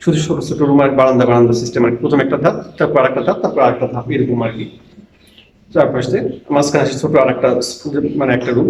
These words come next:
যেটা আপনার কত ছয় ফিট, ছয় ফিট লম্বা হতে পারে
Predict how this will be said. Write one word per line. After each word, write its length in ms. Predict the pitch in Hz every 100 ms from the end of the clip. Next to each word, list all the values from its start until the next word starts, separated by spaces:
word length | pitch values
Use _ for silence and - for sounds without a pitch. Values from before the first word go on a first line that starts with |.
| -
যেটা 180 | 127 123 - -
আপনার 180 | 127 127
কত 140 | 127 107 - - _ _ _ _
ছয় 260 | 226 - 185 151
ফিট, 140 | 156 -
ছয় 120 | 143
ফিট 120 | 131 139
লম্বা 180 | 123 117
হতে 160 | 113 -
পারে 120 | 120